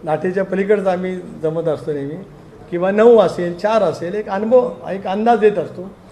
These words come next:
यावेळेला मात्र अंदाज येत नव्हता, कारण मतदारांच्या मनामध्ये काय, आता अनेकांनी मला सांगितलं की बाबा पक्षाची जी पासून फारकत घेतल्याच्यामुळे तुमच्या विरोधामध्ये खूप मतदान आहे, कारण आमच्या अलिबागचे जयंत पाटलांनी तर भाषणच केलं होतं की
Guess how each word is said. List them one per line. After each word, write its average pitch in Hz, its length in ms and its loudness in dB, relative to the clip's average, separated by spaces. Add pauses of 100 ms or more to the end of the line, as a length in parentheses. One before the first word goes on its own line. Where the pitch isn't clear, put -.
(240)
यावेळेला 226 460 4
मात्र 214 320 2
अंदाज 190 400 0
येत 196 160 0
नव्हता, 175 240 -4
कारण 180 280 -4
मतदारांच्या 190 520 -4
मनामध्ये 196 400 -6
काय, 165 280 -4 (500)
आता 196 200 -4
अनेकांनी 214 440 2
मला 208 260 2
सांगितलं 202 360 -2
की 208 80 -4
बाबा 202 260 0 (460)
पक्षाची 208 500 -2
जी 208 100 -4
पासून 202 380 -4
फारकत 175 280 -4
घेतल्याच्यामुळे 196 760 -4 (360)
तुमच्या 190 260 -2
विरोधामध्ये 196 600 0
खूप 202 120 -6
मतदान 185 360 -2
आहे, 185 100 -2
कारण 180 180 -6
आमच्या 175 280 -4
अलिबागचे 185 560 -4 (380)
जयंत 185 240 0
पाटलांनी 185 360 -4
तर 196 60 -6
भाषणच 180 440 -2
केलं 180 180 -4
होतं 180 120 -8
की 190 240 -6